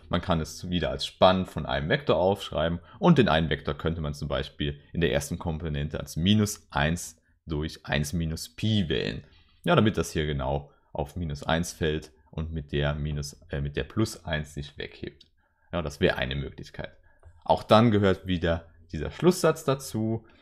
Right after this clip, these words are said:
und dann gehen wir weiter zum nächsten Eigenwert. Zur Erinnerung habe ich die Eigenwerte nochmal links hingeschrieben.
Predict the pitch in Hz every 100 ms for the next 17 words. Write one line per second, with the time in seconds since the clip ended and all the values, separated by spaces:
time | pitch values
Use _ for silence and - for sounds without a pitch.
0 | _ _ - 98 82 73 76 80 95 95
1 | 67 73 69 - - - - 143 82 69
2 | - - - - - - - - _ _
3 | _ _ _ _ _ _ _ _ - -
4 | 139 156 180 156 120 127 - 85 98 107
5 | 98 90 104 80 85 82 - 143 151 147
6 | 123 120 123